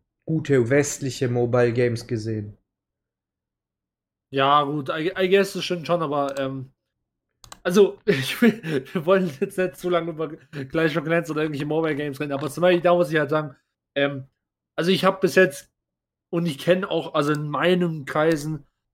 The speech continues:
Speaker 2: äh, also, das sage ich jetzt sicher auch so, sondern legit, ähm,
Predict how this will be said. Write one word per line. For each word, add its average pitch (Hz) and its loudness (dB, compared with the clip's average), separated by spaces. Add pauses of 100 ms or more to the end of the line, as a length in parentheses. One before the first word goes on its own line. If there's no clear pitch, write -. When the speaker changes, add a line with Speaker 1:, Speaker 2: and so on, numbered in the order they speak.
(140)
Speaker 2:
äh, 147 -2 (1080)
also, 170 6
das - 0
sage 180 8
ich 175 4
jetzt 160 0
sicher 180 6
auch 170 8
so, 165 2
sondern 165 2
legit, 147 -4 (260)
ähm, 143 -8